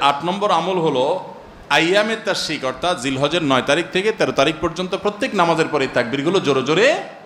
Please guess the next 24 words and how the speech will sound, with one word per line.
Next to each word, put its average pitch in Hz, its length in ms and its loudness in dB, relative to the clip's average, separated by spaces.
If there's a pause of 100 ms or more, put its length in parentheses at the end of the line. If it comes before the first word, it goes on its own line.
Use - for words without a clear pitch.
(100)
পাঠ 113 180 -4
করতে 110 260 -6
থাকবো 92 260 -8
ইনশাআল্লাহ। 87 480 -4 (760)
নয় 175 240 4
নম্বর 294 300 2
আমল 185 280 2
হলো 120 400 0 (1080)
জিলহজের 202 680 2 (360)
এক 160 240 0
তারিখ 190 280 2
থেকে 190 220 -2
নয় 147 260 0
তারিখ 185 280 2
পর্যন্ত 123 600 -2
এই 165 300 2
নয় 208 280 4
দিনই 247 280 0
নফল 185 320 2
রোজা 139 220 -2
রাখা। 98 260 -6 (1040)
এই 143 100 -2
নয় 165 180 2
দিনই 226 380 2